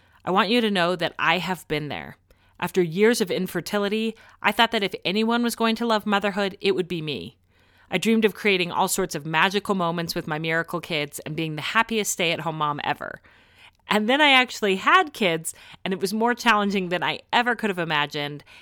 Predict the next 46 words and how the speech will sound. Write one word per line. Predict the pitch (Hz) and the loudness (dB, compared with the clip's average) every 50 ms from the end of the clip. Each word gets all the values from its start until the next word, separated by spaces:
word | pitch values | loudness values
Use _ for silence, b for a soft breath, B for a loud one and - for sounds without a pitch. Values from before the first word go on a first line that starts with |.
| B B | B B
and | - 180 - | -6 -4 -2
I | - 190 190 | -2 -2 -2
felt | - 175 139 98 - - | -2 -4 -4 -4 -6 -4
guilty | - 226 226 214 214 220 226 208 - | -2 0 0 0 0 -2 0 0 2
about | - 165 151 110 - | 2 2 0 0 0
not | 160 151 - - | -2 -4 -4 -2
loving | 175 196 196 185 196 196 196 | 0 0 0 0 -2 -2 -2
it, | 185 185 - - _ - | -2 -2 -4 -6 _ -12
which | 170 160 - | -10 -10 -6
was | 175 165 147 | -6 -6 -6
a | 170 160 | -6 -6
vicious | 165 226 240 240 - 254 226 - | -2 0 0 0 0 -2 -6 -4
cycle | - 202 170 175 - 180 175 170 B B B B B | -2 -2 -2 -2 -2 -4 -4 -4 B B B B B
that | - 170 160 - | -10 -8 -8 -6
sometimes | - - 247 262 254 - 285 277 262 247 - | -2 -2 -2 -2 -2 -2 -4 -2 -2 -4 -4
sent | - - 196 - | -2 -2 -2 -2
me | - 190 180 - | -2 -6 -6 -6
into | - 160 - 165 | -6 -8 -6 -6
a | 151 143 | -6 -6
spiral | 143 - - - 190 190 202 214 220 226 214 - | -6 -6 -6 0 4 4 4 4 4 2 0 -2
of | - 160 | -4 -4
self-doubt | - - - 156 151 151 - - 160 139 143 147 - - _ | -6 -4 -2 -2 -2 -2 -2 -4 -2 0 0 -2 -4 -6 _
and | 151 156 | -10 -10
depression. | 151 - - - - - - - - 55 52 - _ _ _ _ _ b b b b b b b b b b | -10 -10 -10 -10 -10 -10 -10 -12 -14 -16 -18 -20 _ _ _ _ _ b b b b b b b b b b
If | b - - 233 | b -8 -4 -4
you've | 247 226 277 | 0 2 2
ever | 277 269 277 | 2 2 2
felt | 269 - 240 214 - | 2 4 4 4 4
this | - 208 - - | 0 -6 -6 -2
way, | 190 170 160 160 | 0 0 2 2
I | - - 180 | 0 0 -2
want | 180 185 208 220 - | 0 0 -2 -2 -2
to | - | -4
make | 254 247 240 - | -4 -4 -4 -4
sure | - - 185 170 | -4 -4 -4 -4
that | 165 131 | -4 -6
you | 151 170 165 | -6 -6 -6
know | 165 151 143 139 143 | -4 -4 -4 -6 -6
that | 151 147 - | -8 -8 -6
I | - 160 180 | -4 -4 -2
have | 208 220 180 175 | -2 -4 -6 -8
a | |
free | - - - - 185 202 214 214 | -14 -12 -6 -4 -2 -2 -2 -4
week-long | 190 190 190 185 - - 180 170 165 160 | -4 -6 -6 -6 -4 -2 0 0 0 -2
email | 175 - 180 185 180 170 165 - | -4 -6 -4 -2 -2 -2 -2 -4
course | - - 143 143 156 202 - - - | -6 -8 -6 -6 -6 -6 -6 -6 -8